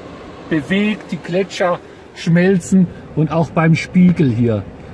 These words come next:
Ja, eigentlich müsste man diese Spiegel ja ein bisschen jetzt hier frei machen mit dem Besen oder sowas.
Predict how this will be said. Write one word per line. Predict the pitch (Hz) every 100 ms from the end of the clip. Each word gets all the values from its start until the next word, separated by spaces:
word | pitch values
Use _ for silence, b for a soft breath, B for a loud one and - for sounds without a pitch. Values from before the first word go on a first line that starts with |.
| B B -
Ja, | 165 -
eigentlich | 160 254 285 254 226
müsste | 226 -
man | 190
diese | 185 170
Spiegel | 160 - 185 175 170
ja | 170
ein | 156
bisschen | 165 165
jetzt | 156 -
hier | 151 135
frei | - 113 127 196 233 214 180
machen | 175 202 196 190
mit | 151
dem |
Besen | 127 175 220 262 247 220
oder | 202 202
sowas. | 180 196 190 196